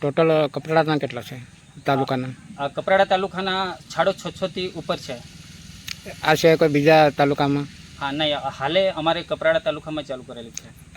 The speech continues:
Speaker 1: આ સિવાય તમારા કયા કયા પ્રોજેક્ટો છે?
Speaker 2: અ, અમે શરૂઆત, અ, આ સરગવાથી કરી અને વચ્ચે અમારો, અ, કેમ્પ,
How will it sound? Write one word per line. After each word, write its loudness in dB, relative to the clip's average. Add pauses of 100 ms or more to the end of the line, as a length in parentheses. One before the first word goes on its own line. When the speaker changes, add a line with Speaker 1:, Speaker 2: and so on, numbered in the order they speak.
(120)
Speaker 1:
આ 6
સિવાય 6
તમારા 2
કયા 6
કયા 4
પ્રોજેક્ટો -4
છે? -14 (220)
Speaker 2:
અ, -2 (540)
અમે 0 (340)
શરૂઆત, 2
અ, 4 (120)
આ 0
સરગવાથી -2
કરી -6 (260)
અને -2
વચ્ચે -4 (260)
અમારો, -2 (560)
અ, -8 (840)
કેમ્પ, 0